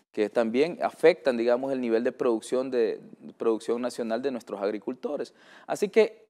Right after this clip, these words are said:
eh, en esa línea, el presidente ha sido muy,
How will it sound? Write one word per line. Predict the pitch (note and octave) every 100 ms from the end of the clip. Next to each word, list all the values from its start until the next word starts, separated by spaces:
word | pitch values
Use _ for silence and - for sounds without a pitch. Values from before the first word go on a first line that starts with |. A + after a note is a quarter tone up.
| _
eh, | - -
en | E3 E3
esa | F#3 A3
línea, | G3 G#3 G3+ F#3+ F#3+
el | D3
presidente | C#3+ C#3+ C#3 D#3 E3 E3
ha |
sido | D#3 E3 E3
muy, | D#3 D#3+ E3 E3 D#3 A#2+ -